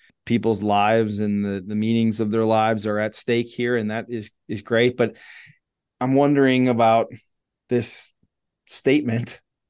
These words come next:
that urgency doesn't exist and what that means for our work and how that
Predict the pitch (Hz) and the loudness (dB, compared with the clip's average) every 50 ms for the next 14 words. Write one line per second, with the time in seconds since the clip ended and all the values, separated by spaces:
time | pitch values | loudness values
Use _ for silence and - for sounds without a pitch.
0 | _ _ - 123 120 - - 123 131 131 120 131 131 113 - - 123 110 120 123 | _ _ 0 0 0 0 2 0 0 0 0 -4 -4 -4 -2 -2 -2 0 0 0
1 | 113 113 123 120 113 110 98 104 135 143 131 120 - - - - _ _ _ _ | 0 0 -2 -2 -2 -4 -2 0 0 0 0 0 -2 -10 -14 -16 _ _ _ _
2 | _ _ _ _ _ - 117 117 123 131 131 135 135 120 104 120 123 127 131 131 | _ _ _ _ _ -6 -2 0 0 0 2 2 0 0 2 2 0 2 2 2
3 | 123 117 - - - 117 117 113 110 110 107 107 107 104 113 120 123 117 113 _ | 0 -2 -4 -8 -6 -4 -2 0 0 0 0 0 -2 -2 -2 -2 -2 -2 -6 _
4 | - - 104 107 107 110 113 113 117 110 110 107 107 104 | -18 -16 -14 -14 -8 -4 -2 0 0 2 2 0 0 -2